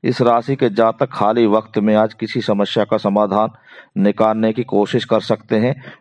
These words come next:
वैवाहिक जीवन में निजात का ध्यान रखना भी आवश्यक है, लेकिन आज के दिन आप दोनों ज़्यादा से ज़्यादा एक दूसरे के करीब जाना चाहेंगे। पिता या बड़ा भाई आज आपकी किसी गलती पर आपको डांट सकता है,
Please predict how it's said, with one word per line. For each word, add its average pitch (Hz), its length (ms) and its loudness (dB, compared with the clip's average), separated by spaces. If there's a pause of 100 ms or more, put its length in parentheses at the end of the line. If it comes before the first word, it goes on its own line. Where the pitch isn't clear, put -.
वैवाहिक 110 460 2
जीवन 110 500 2
में 110 220 0 (220)
निजात 107 600 0
का 104 80 2
ध्यान 95 400 -2 (360)
रखना 110 420 0
भी 113 280 0
आवश्यक 101 540 0
है, 85 180 -2 (320)
लेकिन 123 380 0
आज 123 200 0
के 123 140 -2
दिन 120 180 2
आप 113 220 2
दोनों 107 380 0 (360)
ज़्यादा 110 380 0
से 110 140 -4
ज़्यादा 107 260 2
एक 104 100 0
दूसरे 101 280 0
के 120 80 -6
करीब 104 380 0
जाना 101 300 0
चाहेंगे। 110 500 0 (440)
पिता 120 380 2
या 117 160 4
बड़ा 107 300 2
भाई 104 300 0
आज 104 320 2
आपकी 104 300 0
किसी 104 380 -4 (380)
गलती 107 380 0
पर 107 140 2
आपको 104 260 0
डांट 98 280 0
सकता 107 360 -2
है, 117 180 -2